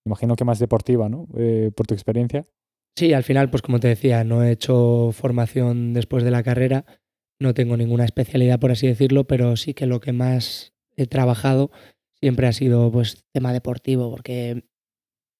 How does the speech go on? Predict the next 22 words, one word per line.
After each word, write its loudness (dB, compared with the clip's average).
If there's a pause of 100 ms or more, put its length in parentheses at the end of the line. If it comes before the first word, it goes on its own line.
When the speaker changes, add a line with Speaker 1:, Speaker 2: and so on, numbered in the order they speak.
(160)
Speaker 2:
<clears throat> -18
la 2
mayoría 4
de 4
pacientes 0
que, 2
que -2
me 2
llegan, 2
pues, -6
son -4
o 0
del 4
fútbol 6
o 4
amigos 2
de 0
tal -2
que -2
se -10
han -6
hecho, -2